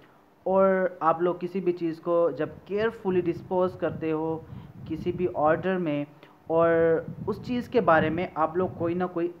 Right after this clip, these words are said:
idea develop करते हो। तो ये Francis Bacon का एक point है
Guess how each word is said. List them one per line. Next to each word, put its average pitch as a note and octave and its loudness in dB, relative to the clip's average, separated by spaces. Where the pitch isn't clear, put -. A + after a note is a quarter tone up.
idea D#3+ 4
develop C3 -2
करते - -8
हो। - -8
तो F3+ -2
ये G3+ 0
Francis E3 -4
Bacon D3 -4
का D3 2
एक C3 -10
point D#3 0
है D#3 0